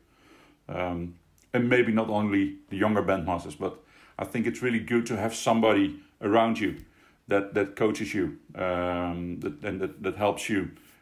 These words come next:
in your development as a spiritual leader, um,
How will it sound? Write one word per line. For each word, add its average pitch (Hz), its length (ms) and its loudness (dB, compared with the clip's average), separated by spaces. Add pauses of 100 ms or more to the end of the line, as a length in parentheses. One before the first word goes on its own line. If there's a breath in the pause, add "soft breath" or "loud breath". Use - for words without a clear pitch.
(120)
in 95 120 -6
your 95 300 2
development 98 540 0
as 90 100 -4
a 98 60 -8
spiritual 101 420 -2
leader, 98 300 0 (600 soft breath)
um, 82 640 -8